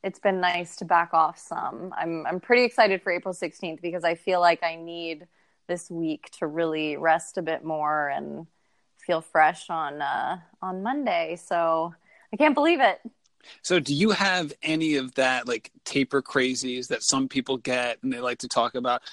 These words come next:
Speaker 2: I never experienced that, but I know for some people it, like, that whole taper week drives them a little batty, especially if they're the kind of people who really don't embrace rest days or time
Speaker 1: <laughs>
Speaker 2: off or things like that.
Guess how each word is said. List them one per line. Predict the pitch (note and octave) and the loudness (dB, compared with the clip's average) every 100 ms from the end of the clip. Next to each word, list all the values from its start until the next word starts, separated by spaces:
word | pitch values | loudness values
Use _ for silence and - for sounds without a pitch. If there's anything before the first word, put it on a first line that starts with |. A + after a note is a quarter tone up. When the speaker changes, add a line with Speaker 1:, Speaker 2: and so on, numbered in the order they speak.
| - | 0
Speaker 2:
I | E3 | 2
never | G#3 G3+ G3 | 2 0 -2
experienced | D3 - - D#3+ E3+ F#3 F#3 | -6 -12 -8 -8 -8 -10 -6
that, | F#3 | -6
but | D#3 | -6
I | D3+ | -8
know | D#3+ | -8
for | D3+ | -10
some | C3+ D#3+ D#3+ | -10 -10 -10
people | - C#3 - C3 B2 | -8 -8 -8 -10 -10
it, | B2 | -12
like, | B2+ B2 - _ _ - | -8 -8 -10 _ _ 0
that | D3 - | 0 0
whole | D3+ D3 | -8 -8
taper | - D3+ D3 C#3 | -6 -6 -6 -8
week | C3 B2 - | -8 -12 -10
drives | - B2+ B2+ | -4 -4 -4
them | C3 B2+ | -10 -10
a | B2 | -10
little | B2+ B2+ B2+ | -8 -8 -6
batty, | B2 B2 B2+ B2 A#2 A#2+ | -4 -4 -2 -4 -8 -10
especially | - C3+ C#3+ | -10 -6 -6
if | C3+ | -6
they're | C3 | -8
the | B2+ | -10
kind | - B2 A#2+ | -8 -8 -10
of | - | -6
people | B2 B2 A#2+ | -4 -4 -6
who | B2+ B2 | -4 0
really | C3+ C3+ B2 | 2 2 2
don't | C3 B2+ - _ _ _ _ _ _ - | 0 0 -6 _ _ _ _ _ _ 2
embrace | D3 B2+ D3 D3 C3+ - | 2 4 4 4 2 0
rest | C#3+ C#3+ - | 2 2 0
days | C#3 C3 B2+ B2+ B2+ | -2 0 0 -2 -4
or | A2+ | -8
time | - C#3+ B2+ B2 | -4 -2 0 0
Speaker 1:
<laughs> | B2+ | 0
Speaker 2:
off | B2 - | -2 -6
or | A#2 | -8
things | - C#3+ - | -6 -6 -6
like | E3+ | -6
that. | D3+ A#2+ A#2+ | -4 -4 -6